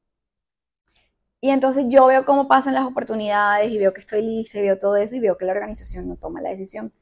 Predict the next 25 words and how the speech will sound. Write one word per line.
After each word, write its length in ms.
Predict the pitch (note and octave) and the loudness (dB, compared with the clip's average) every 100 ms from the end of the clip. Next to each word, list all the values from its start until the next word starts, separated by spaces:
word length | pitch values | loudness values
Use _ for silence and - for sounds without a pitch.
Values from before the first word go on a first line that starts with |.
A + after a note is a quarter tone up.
| _ _ _ | _ _ _
sino 240 | G#3+ A3 | -10 -8
que 80 | G#3 | -8
sigue 280 | - A#3+ B3 | -8 -4 -2
buscando 460 | B3 - - - F#3 | -2 -8 -12 -10 -10
afuera, 460 | - B3 A3+ - | -4 0 0 -2
¿cierto? 420 | - A#3+ G3 - _ _ _ _ _ _ _ _ _ _ _ | -6 -4 -4 -8 _ _ _ _ _ _ _ _ _ _ _
Entonces 280 | G#3 G3 F#3+ | -8 -4 -2
yo 140 | F#3+ F#3 | -2 -4
me 120 | F3 | -6
pongo 280 | F3+ F3 F3+ | -8 -8 -8
a 80 | |
pensar, 480 | F3 F3+ F3+ G3 - _ _ - | -10 -12 -6 -6 -6 _ _ -6
y 60 | |
a 60 | B3+ | -2
mí 80 | B3+ | -2
me 180 | B3 B3 | -2 -4
pasó 380 | C4+ C4 B3 | -4 -2 2
algo 340 | A#3 A3 - - | 4 2 0 -6
a 60 | G#3+ | -8
nivel 260 | G#3 F#3+ | -6 -6
profesional, 580 | F#3+ G3 A3 A#3+ A3+ G#3 | -6 -10 -8 -6 -6 -6
y 80 | A3 | -8
es 100 | - | -10
que 160 | A3 G#3 | -12 0
yo 380 | A#3 A3+ A#3 | 4 4 0